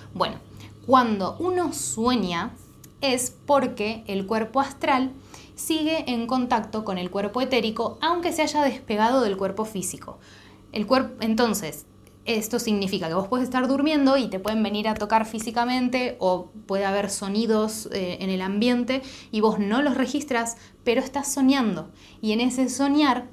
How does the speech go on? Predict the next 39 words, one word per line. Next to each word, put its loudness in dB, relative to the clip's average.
el -6
cuerpo -2
etérico -2
es 0
el -2
que -2
le 0
lleva 2
imágenes 0
a 6
la 0
mente 2
para 0
que 0
pueda 0
interpretar 2
qué 2
es -2
lo 2
que -4
el -4
cuerpo -2
astral -2
le 0
quiere -4
decir. -2
Es -10
decir, 0
ayuda 2
a -2
traer 2
al 0
consciente 4
lo 2
que -2
está -4
en -2
el -2
inconsciente. -8